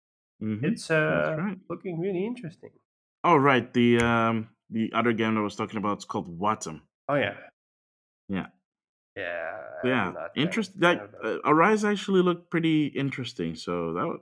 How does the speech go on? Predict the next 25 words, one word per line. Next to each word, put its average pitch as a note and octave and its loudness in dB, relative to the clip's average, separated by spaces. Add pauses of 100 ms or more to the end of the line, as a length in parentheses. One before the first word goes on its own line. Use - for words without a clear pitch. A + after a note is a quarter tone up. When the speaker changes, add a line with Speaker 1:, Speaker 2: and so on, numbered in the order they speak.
(160)
Speaker 1:
that's - -6
good. F2+ -4 (800)
Speaker 2:
Yeah. D3 -4 (1040)
And A#2+ -2
then B2 -2
there A#2 2
were A#2+ 6
Speaker 1:
And, A#2+ 6
Speaker 2:
from A2 0
some G#2+ -4
Speaker 1:
of G2+ -10
course - -20
Speaker 2:
few, G#2+ 0
uh, G#2 -2 (580)
what A2 -16
you G#2 -18
call G2 -4
it, F#2+ -8
uh, G2 -4
V G#2+ -2
R G#2 4
games G#2+ -2
such G#2 -4
as G#2 -6
Stardust G#2+ 0